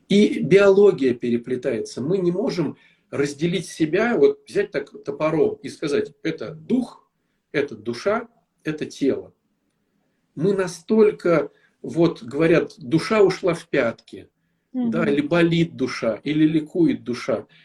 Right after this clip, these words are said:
Speaker 1: То есть такая интеграция одного в другое, что, говоря об одном, думаю, за-, задеваем э, это. Говоря о теле, задеваем душу. Говоря о душе, задеваем дух.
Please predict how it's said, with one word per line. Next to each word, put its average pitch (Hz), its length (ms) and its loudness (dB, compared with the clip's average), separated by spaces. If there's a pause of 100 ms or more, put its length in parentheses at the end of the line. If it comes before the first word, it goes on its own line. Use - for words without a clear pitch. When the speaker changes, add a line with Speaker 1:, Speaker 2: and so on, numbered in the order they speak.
(120)
Speaker 1:
То 135 80 -6
есть - 120 -8
такая 196 360 2
интеграция 165 880 2
одного 156 520 -2
в 123 120 -10
другое, 147 680 0 (480)
что, 160 760 -4 (240)
говоря 160 520 2
об 180 140 2
одном, 202 480 2 (440)
думаю, 123 1040 4
за-, 131 260 4
задеваем 139 760 -2 (260)
э, 117 440 -4
это. 120 320 0
Говоря 160 360 -2
о 170 60 -4
теле, 170 560 -4
задеваем 139 540 -6
душу. - 340 -10
Говоря 156 320 -2
о - 20 -2
душе, 165 380 -2
задеваем 127 600 0 (300)
дух. 123 440 -4